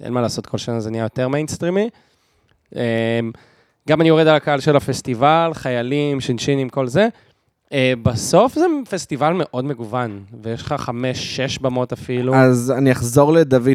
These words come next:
Speaker 2: פרץ, שמה הוא כתב בישראל היום?
Speaker 1: נו.
Speaker 2: הוא אמר,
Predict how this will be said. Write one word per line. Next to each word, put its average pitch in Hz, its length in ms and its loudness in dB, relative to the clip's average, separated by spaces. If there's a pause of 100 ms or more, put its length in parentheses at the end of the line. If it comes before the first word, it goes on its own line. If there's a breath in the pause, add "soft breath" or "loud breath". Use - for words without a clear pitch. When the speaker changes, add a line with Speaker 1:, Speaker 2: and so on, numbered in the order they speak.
Speaker 2:
פרץ, 139 500 2
שמה 107 540 4
הוא 123 120 6
כתב 120 320 -4
בישראל 110 720 2
היום? 127 420 4
Speaker 1:
נו. 135 200 -8
Speaker 2:
הוא 123 380 6
אמר, 135 480 2